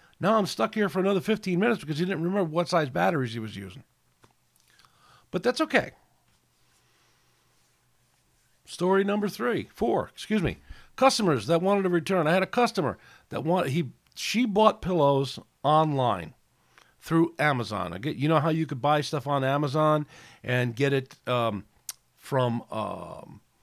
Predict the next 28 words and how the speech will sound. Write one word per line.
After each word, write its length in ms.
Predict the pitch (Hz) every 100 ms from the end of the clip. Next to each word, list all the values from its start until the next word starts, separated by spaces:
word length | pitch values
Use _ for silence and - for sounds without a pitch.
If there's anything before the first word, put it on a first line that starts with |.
| _ _ _ 139
you 100 | 131
know, 140 | 113
you 100 | 120
could 140 | 127
buy 180 | 113 139
it 100 | 127
from 200 | - 120
a 40 | 107
third-party 540 | - 135 110 127 107
seller, 400 | 104 139 113 101
actually. 340 | 98 - 110
And 120 | 110 104
Petco 340 | 156 - 120
was 140 | 104
selling 280 | - 123 117
things. 360 | 113 104 98 - _ - - _
This 200 | 110 -
was 120 | 156
at 80 | 175
Petco. 340 | 175 135 117 - - - _
Uh, 380 | - 113 104 85
third-party 640 | - 160 147 147 135 127 107
sellers 460 | - 143 131 117
that 100 | 98
sold 300 | - 165 160
these 180 | 131 101 98 -
dog 300 | 156 175 170
pillows 460 | 127 104 104 107